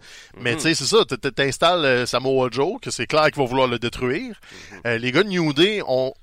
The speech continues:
Speaker 1: créé le précédent qu'ils vont être là, mais qui interviendront pas. Ils vont juste être support moral, lancer des crêpes, puis, euh,
Speaker 2: Mhm.
Speaker 1: faire, euh, du fun. Donc, honnêtement,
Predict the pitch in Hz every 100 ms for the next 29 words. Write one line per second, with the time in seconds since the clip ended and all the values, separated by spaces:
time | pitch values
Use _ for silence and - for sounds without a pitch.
0 | - - 147 160 180 165 147 143 123 147
1 | 190 - 123 143 135 120 - 139 151 185
2 | 175 123 - 131 123 110 113 123 120 104
3 | 110 107 - 127 127 208 127 117 - 123
4 | 117 - - - _ - - - 127 127
5 | 123 117 131 135 123 113 117 139 123 117
6 | 117 120 123 - - - 117 107 107 110
7 | 120 120 120 113 107 - - - - -
8 | - 151 247 110 - - - _ _ 104
9 | 120 - 233 262 147 139 285